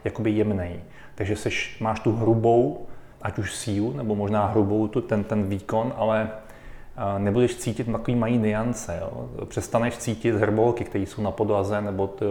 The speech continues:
když jedeš jako, kdyby si jel autem nebo na kole, tak přestaneš cítit ty malý hrbolky, protože to všechno prostě projedeš.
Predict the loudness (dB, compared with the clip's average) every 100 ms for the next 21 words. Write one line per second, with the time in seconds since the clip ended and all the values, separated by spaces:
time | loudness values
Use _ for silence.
0 | 0 -2 -4 -2 0 0 -2 -4 -6 -16
1 | -20 -20 -16 -4 -2 2 4 6 4 4
2 | 2 2 2 0 4 6 6 4 -2 0
3 | 0 0 -2 0 2 2 4 4 4 2
4 | -2 -6 -4 -2 -2 -2 -2 -2 -4 -2
5 | 0 2 2 0 -6